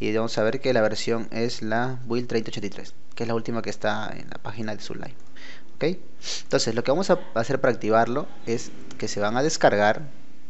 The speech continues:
un bloc de notas que yo les he dejado, que es este, es el serial.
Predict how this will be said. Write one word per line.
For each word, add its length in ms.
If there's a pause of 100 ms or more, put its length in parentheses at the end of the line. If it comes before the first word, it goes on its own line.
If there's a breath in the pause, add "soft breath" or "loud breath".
(800)
un 160
bloc 180
de 80
notas 260
que 120
yo 80
les 180
he 20
dejado, 380
que 80
es 120
este, 280
es 80
el 80
serial. 480